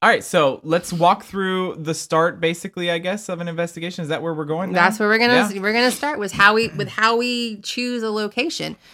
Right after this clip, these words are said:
Speaker 2: Um, did you wanna speak to this a little bit, since I just
Speaker 1: I
Speaker 2: got
Speaker 1: mean,
Speaker 2: done
Speaker 1: this
Speaker 2: saying a lot?
Speaker 1: is your field of expertise,
Speaker 2: <laughs>
Speaker 1: so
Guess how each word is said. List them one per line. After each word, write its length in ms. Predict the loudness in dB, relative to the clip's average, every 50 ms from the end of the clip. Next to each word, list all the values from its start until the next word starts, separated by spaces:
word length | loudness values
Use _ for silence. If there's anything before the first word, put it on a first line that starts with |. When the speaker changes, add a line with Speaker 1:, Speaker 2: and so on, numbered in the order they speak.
| -20 _ 2
Speaker 2:
Um, 220 | 4 4 4 4
did 180 | 2 0 0 0
you 100 | 0 2
wanna 180 | 2 2 2
speak 280 | 0 0 -4 -4 -4 -4
to 80 | -6 -4
this 220 | -4 -4 -4 -4
a 60 | -6 -4
little 180 | -2 -4 -2
bit, 240 | -2 -2 -2 -2 -4
since 160 | -6 -4 -2
I 80 | -2 -2
just 160 | 2 4 4
Speaker 1:
I 40 | 4
Speaker 2:
got 40 | 4
Speaker 1:
mean, 80 | 4 2
Speaker 2:
done 100 | 2 2
Speaker 1:
this 160 | 2 2 2
Speaker 2:
saying 100 | 2 0
a 80 | 0 0
lot? 200 | 2 4 4 4
Speaker 1:
is 180 | 2 0 0 0
your 160 | 0 0 0
field 420 | -2 -4 -4 -2 0 0 0 -2
of 120 | -4 -2 0
expertise, 720 | -2 -2 -2 -8 -10 -10 -10 -4 -4 -2 -2 -2 -2 -2 -2
Speaker 2:
<laughs> 80 | 0 2
Speaker 1:
so 140 | 2 2